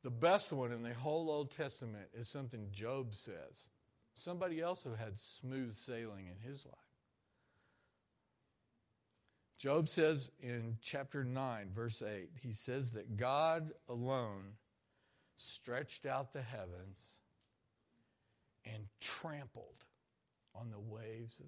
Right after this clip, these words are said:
the sea. Isn't that incredible? So many Psalms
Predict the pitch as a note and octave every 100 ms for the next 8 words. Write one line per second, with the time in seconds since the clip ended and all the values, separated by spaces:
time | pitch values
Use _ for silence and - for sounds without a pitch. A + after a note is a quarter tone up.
0 | C3+ C3+ - - - - - _ _ _
1 | _ _ _ _ _ _ _ _ _ _
2 | _ _ _ _ _ _ _ _ _ _
3 | _ _ _ D3 E3+ B2+ A#2+ A#2 - C3
4 | C3 F3 E3 G3 - _ _ _ _ _
5 | _ _ _ _ _ _ _ _ _ _
6 | _ _ _ _ _ _ _ _ _ -
7 | - - A#3 A#3+ A3+ A3 D3+ B2 - G#3
8 | G#3 G3 C#3+ A2+ A2 -